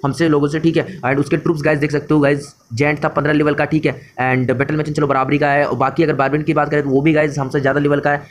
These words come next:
ओके guys। And उसके पास army भी हमसे ज़्यादा थी, ठीक है। अगर बात करें यहाँ पे गाइस clan games की guys, ये देख, देख सकते हो guys complete हो चुका है हमारा। तो guys देख सकते हो हम लोग guys सिर्फ और सिर्फ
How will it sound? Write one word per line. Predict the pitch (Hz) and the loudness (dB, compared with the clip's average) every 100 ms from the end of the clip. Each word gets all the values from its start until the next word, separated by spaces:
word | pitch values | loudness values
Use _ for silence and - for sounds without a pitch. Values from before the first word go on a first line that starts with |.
| - | -4
ओके | 147 170 | 0 2
guys। | 151 123 - | 2 2 0
And | 123 147 | -2 -2
उसके | - - | -4 -4
पास | - 147 | -2 -2
army | - 117 131 | -2 -2 0
भी | 139 | 0
हमसे | 120 123 | 0 0
ज़्यादा | 135 131 | 0 0
थी, | 120 117 - - - | 0 -2 -6 -8 -2
ठीक | 165 | 0
है। | 143 | 0
अगर | 131 127 | 0 0
बात | 131 170 | 0 0
करें | 170 170 | -2 0
यहाँ | 147 | 0
पे | 151 | 0
गाइस | 143 143 | 0 0
clan | 143 151 | 0 0
games | 160 160 | 0 0
की | 165 | 0
guys, | 151 143 | 2 2
ये | 143 | 2
देख, | 131 131 | 2 -2
देख | 120 | -2
सकते | - 131 143 | -12 -4 0
हो | |
guys | 139 - | 0 0
complete | 123 135 123 | -4 -2 0
हो | 143 | 0
चुका | 143 151 | 0 0
है | |
हमारा। | 147 147 156 - - | 0 0 -2 -12 -6
तो | 127 | 0
guys | 151 | 0
देख | 147 170 | 2 -2
सकते | 170 - | -2 -4
हो | 170 | -2
हम | 143 156 | 0 0
लोग | 160 | 0
guys | 156 156 | 0 -2
सिर्फ | 165 | -2
और | 165 | -2
सिर्फ | 170 156 | -2 -6